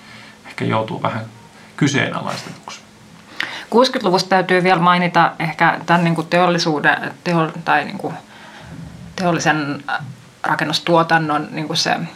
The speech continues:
Speaker 2: semmonen kokeellinen puoli, nämä
Speaker 1: Mm.
Speaker 2: just koetalot ja muut kokeilut, mitä silloin harrastettiin, ja arkkitehdit suunnittelivat tämmöisiä, ö, koetyyppitalo ikään kuin,
Speaker 1: Mm.
Speaker 2: tai et, et miss
Speaker 1: Mm.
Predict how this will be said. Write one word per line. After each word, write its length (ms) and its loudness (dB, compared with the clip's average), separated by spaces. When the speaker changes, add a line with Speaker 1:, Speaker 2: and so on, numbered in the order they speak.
Speaker 2:
semmonen 320 -6
kokeellinen 560 2
puoli, 320 2
nämä 180 4
Speaker 1:
Mm. 80 4
Speaker 2:
just 160 2
koetalot 720 4
ja 220 2
muut 460 -6
kokeilut, 540 0
mitä 180 -6
silloin 420 -2
harrastettiin, 800 -4
ja 200 2
arkkitehdit 720 -4
suunnittelivat 720 -6
tämmöisiä, 500 -4
ö, 340 -6
koetyyppitalo 1120 2
ikään 280 0
kuin, 100 4
Speaker 1:
Mm. 40 4
Speaker 2:
tai 220 6
et, 120 0
et 120 0
miss 240 2
Speaker 1:
Mm. 120 -8